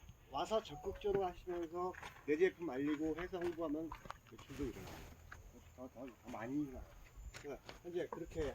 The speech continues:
하고 있고, 그 옆에 대표님은 수출 전문이시잖아요. 저는 수출 곁다리를 <laughs> 하고 있습니다. 네, 지금 저희 캐나다 쪽으로 하고 있고,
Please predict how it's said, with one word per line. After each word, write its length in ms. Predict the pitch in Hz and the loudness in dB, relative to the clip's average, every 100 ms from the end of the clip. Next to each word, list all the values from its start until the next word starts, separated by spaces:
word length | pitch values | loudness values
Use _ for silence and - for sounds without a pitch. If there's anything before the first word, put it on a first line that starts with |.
| - | -2
하고 180 | - | -2
있고, 340 | 160 - 147 135 - - - - - | 0 0 0 -2 -4 -18 -20 -16 -8
그 120 | 143 139 | -2 0
옆에 260 | 143 160 139 | 0 0 0
대표님은 600 | 143 147 143 135 131 120 | -2 -2 0 2 2 0
수출 400 | - - 208 147 | -6 0 2 2
전문이시잖아요. 680 | 120 160 156 123 127 135 214 - - - - | 2 6 6 4 -2 -2 -2 -6 -16 -18 -6
저는 320 | 135 131 113 | -2 -2 -4
수출 300 | - - - | -8 -6 -2
곁다리를 420 | - - - 147 175 | 0 4 4 4 2
<laughs> 40 | |
하고 160 | - 165 | 2 0
있습니다. 500 | - 160 120 123 - - - - - - | 0 0 0 0 -4 -12 -20 -20 -18 -6
네, 200 | 139 123 | -2 -2
지금 260 | 120 123 107 | 0 -2 -2
저희 160 | - 117 | -2 -2
캐나다 360 | - 208 190 165 | 0 2 2 2
쪽으로 280 | 151 131 127 | 0 0 0
하고 160 | 147 | -2
있고, 280 | 127 - 120 | -2 -4 -8